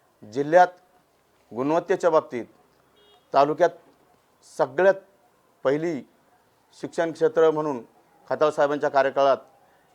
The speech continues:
हा तालुका आहे. जिल्ह्यात जर गुणवत्तेचा हा तालुका असेल, तर इतरही कामात, जे प्रशासकीय काम असेल,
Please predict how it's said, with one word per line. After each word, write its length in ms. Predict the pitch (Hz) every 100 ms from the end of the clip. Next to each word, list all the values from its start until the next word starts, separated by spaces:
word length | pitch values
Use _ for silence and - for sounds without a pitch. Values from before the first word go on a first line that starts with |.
| _ _ _ _ _ _
हा 120 | - 131
तालुका 300 | 139 135 135
आहे. 200 | 131 143 - _ _ _ _ _ _ 110
जिल्ह्यात 280 | 127 156 180
जर 180 | 156 180
गुणवत्तेचा 600 | 156 160 170 170 185 185
हा 80 | 156
तालुका 280 | 156 160 156
असेल, 520 | 151 156 120 107 _ _ _ _ _ _ _ _ _
तर 60 | 135
इतरही 360 | 147 190 202
कामात, 360 | 208 180 175 151 - _ _ _ -
जे 80 | 127
प्रशासकीय 540 | 135 143 151 160 175
काम 240 | 156 160 156
असेल, 340 | 156 160 151